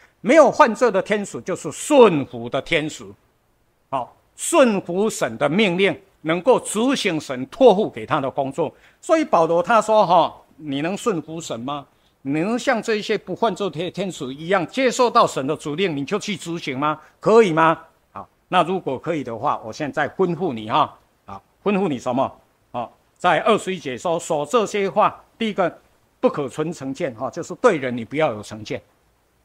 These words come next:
好，那再来哈，“行事情不要偏心，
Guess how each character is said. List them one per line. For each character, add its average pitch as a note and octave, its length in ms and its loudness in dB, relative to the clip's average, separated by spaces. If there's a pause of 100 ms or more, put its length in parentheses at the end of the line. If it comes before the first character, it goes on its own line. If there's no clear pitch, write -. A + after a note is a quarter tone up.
(280)
好， A#2+ 180 -8 (120)
那 E3+ 80 -4
再 G3 160 2
来 B2 160 -2
哈 A#2+ 240 -4 (260)
，“行 G3+ 260 0
事 A#3+ 220 -2
情 C3+ 180 -6
不 D3 120 -10
要 F3 160 4
偏 D#3 240 -4
心， D3 260 -8